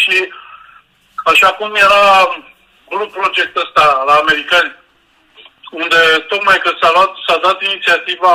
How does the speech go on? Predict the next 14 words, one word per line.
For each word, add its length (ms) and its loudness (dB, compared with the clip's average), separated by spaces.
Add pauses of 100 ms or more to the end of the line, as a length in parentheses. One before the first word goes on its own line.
amatorilor 680 -2 (160)
să 60 -6 (120)
vorbească 400 -2 (140)
despre, 300 -6 (640)
chiar 200 2
așa 180 2 (100)
spuneau, 280 0 (220)
să 100 2 (480)
spread 360 -2
the 80 0 (200)
ufo 200 -8 (160)
gospel. 380 -4 (1300)
Deci 180 0 (100)
Evanghelia 580 0